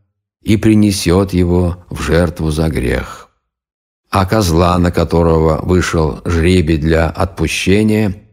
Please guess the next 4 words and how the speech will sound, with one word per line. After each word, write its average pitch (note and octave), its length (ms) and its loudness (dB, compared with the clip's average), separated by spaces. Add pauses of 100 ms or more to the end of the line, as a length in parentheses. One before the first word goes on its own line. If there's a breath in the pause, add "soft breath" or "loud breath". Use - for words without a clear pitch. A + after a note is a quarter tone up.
(420)
поставит A2 680 0
живого E2 680 2
пред D2+ 300 -4
Господом, F#2+ 760 0